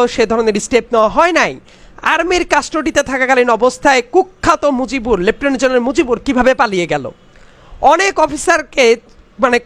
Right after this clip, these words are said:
কুলাঙ্গারগুলাকে তো, মানে বিচারের আওতায় নিয়ে আসা উচিত ছিল, কোর্ট মার্শাল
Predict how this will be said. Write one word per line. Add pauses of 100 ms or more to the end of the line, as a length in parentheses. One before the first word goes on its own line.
(120)
কুলাঙ্গারগুলাকে (100)
তো, (680)
মানে (300)
বিচারের
আওতায়
নিয়ে
আসা
উচিত
ছিল, (120)
কোর্ট
মার্শাল